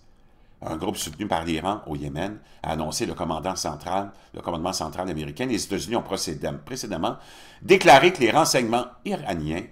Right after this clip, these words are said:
avaient contribué activement à planifier ces attaques. L'empreinte géographique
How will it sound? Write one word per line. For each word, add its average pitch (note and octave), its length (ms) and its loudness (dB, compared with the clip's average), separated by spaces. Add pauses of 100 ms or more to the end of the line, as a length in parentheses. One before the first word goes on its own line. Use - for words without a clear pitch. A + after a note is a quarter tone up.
(160)
avaient F2 260 -2
contribué B2+ 560 -6
activement B2 540 -8
à G2 60 -6
planifier F2 480 -8
ces D#2+ 260 -8
attaques. F#2 640 -18 (720)
L'empreinte A#2 400 4
géographique B2 960 0